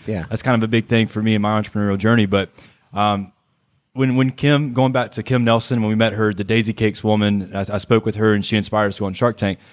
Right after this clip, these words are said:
Speaker 2: To put in perspective on where we were at as a company, we just closed a Kickstarter campaign. We didn't even have inventory. We didn't have a real product to sell.
Speaker 1: Wow.
Speaker 2: And I'm talking, she's saying, "Go on Shark Tank." I'm saying, "We don't have anything. We're not ready."
Speaker 1: Yeah.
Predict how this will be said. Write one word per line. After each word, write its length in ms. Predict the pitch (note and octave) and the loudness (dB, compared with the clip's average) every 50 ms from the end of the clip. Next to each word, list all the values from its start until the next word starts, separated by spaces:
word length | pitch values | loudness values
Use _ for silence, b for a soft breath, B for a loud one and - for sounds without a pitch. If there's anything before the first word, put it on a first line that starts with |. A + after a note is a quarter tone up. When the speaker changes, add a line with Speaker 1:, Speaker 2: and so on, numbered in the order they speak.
| B B | B B
Speaker 2:
To 60 | B - | B 2
put 140 | G#3+ A#3 | 2 2
in 80 | B3 G#3 | 2 0
perspective 520 | D#3 D3 - - - D3 C#3 B2+ - B2 A2 | -2 -2 -4 -2 -2 -2 -2 -2 -4 -6 -6
on 100 | G#2 A2 | -2 0
where 120 | A#2 A#2 | 0 0
we 60 | A#2 A2 | 2 2
were 100 | G#2+ A2 | 2 2
at 100 | G#2 G2+ | 2 2
as 80 | F2+ | 0
a 40 | G2 | -2
company, 360 | - - A2 G2+ - F2+ F2+ | -4 -4 -4 -4 -4 -6 -4
we 160 | G#2 B2 C#3 D3 | 0 2 2 4
just 220 | D#3+ F3+ - - | 2 0 0 -2
closed 280 | - D3+ D3 C#3+ B2 A2 | 0 2 2 4 2 0
a 60 | G2+ | -4
Kickstarter 480 | - - B2 F#2+ - - G#2 G2+ F#2 | -4 -4 -6 -6 -4 -4 -4 -4 -4
campaign. 560 | - G2+ G2 F#2+ F2 G2 F#2+ F2+ F2+ F2+ F2+ b b b b b b b | -4 -6 -6 -6 -6 -6 -6 -6 -6 -8 -10 b b b b b b b
We 100 | - C#3+ | 0 2
didn't 100 | G3 G#3 F#3+ | 2 2 2
even 60 | D#3+ D3 | 2 2
have 160 | C#3 A#2 G#2 | 2 0 0
inventory. 560 | A#2+ B2+ A#2+ G2+ - - F2+ F2+ F2 F#2 G#2+ - _ _ _ _ _ _ _ _ _ | 0 -2 -2 -4 -6 -10 -16 -18 -18 -20 -20 -20 _ _ _ _ _ _ _ _ _
We 80 | - D3 | -2 -2
didn't 120 | E3+ D3 | 0 0
have 200 | D3 D3+ D3 C3+ | 2 2 2 4
a 100 | C3 B2 A#2 | 2 2 2
real 260 | A2 A#2 B2 B2+ B2 | 2 2 2 2 2
product 440 | B2 - B2+ A#2 A#2 A2 G2+ F#2+ - | 0 -2 -2 0 0 0 -2 -6 -10
to 80 | - F#2+ | -12 -10
sell. 440 | - - G#2+ F#2 E2+ F#2 - - _ _ _ _ | -8 -6 -6 -6 -8 -10 -14 -20 _ _ _ _
Speaker 1:
Wow. 280 | F2 F2 E2+ D#2+ D#2 D#2 | -8 -6 -6 -4 -4 -4
Speaker 2:
And 100 | G#2+ G#2+ | -2 -2
I'm 80 | A2+ A2+ | 0 2
talking, 280 | - A#2+ A#2 A2 G#2+ G2+ | 2 2 2 2 0 -2
she's 140 | G#2 A#2 | -4 -4
saying, 220 | - B2+ A#2 A2+ G#2+ | -2 0 0 2 2
"Go 120 | B2 B2 | 2 2
on 120 | B2+ B2 A#2+ | 2 2 0
Shark 220 | - C#3 C3 - - | -2 -2 -4 -4 -6
Tank." 100 | A#2 F#2 | -12 -14
I'm 80 | G2+ | -14
saying, 220 | - - G#2+ G#2 G#2 | -10 -8 -6 -6 -4
"We 80 | A2+ | -4
don't 100 | B2 A#2 - | -4 -6 -4
have 220 | A#2+ B2+ A2 F#2+ | -4 -2 -2 0
anything. 320 | G#2+ C3+ E3+ D#3 - G2 A2 | 0 -2 -2 -4 -6 -4 0
We're 80 | A#2+ | 0
not 140 | C3+ C3 G2+ | 2 2 2
ready." 340 | G#2 A#2 D3+ C3+ - - - b b b b | 2 0 0 0 -2 -8 -16 b b b b
Speaker 1:
Yeah. 260 | - F#2+ F#2+ E2+ C#2+ | -6 -4 -4 -4 -4